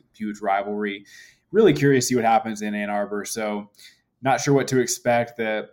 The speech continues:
uh, Ohio State minus eight line seems like a trap, right? Like,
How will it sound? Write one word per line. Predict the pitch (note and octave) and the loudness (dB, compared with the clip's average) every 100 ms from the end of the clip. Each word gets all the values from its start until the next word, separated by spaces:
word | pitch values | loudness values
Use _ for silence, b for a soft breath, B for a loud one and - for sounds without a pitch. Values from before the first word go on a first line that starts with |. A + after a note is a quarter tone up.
| - | -10
uh, | A2+ A2 | -4 -2
Ohio | A2 B2+ A#2+ | 0 0 0
State | - A#2+ A2 | -2 -6 -4
minus | A2+ A#2 A2 | -4 -4 -6
eight | - A2+ | -8 -8
line | G#2 G#2+ G#2+ | -6 -6 -6
seems | G#2 A2 G#2+ G#2 | -8 -8 -8 -6
like | G#2 | -8
a | F#2 | -10
trap, | - G#2 G#2 - _ _ | -6 -2 -2 -6 _ _
right? | G2+ G2+ G2 | -4 -2 -4
Like, | F#2+ F#2 | -8 -8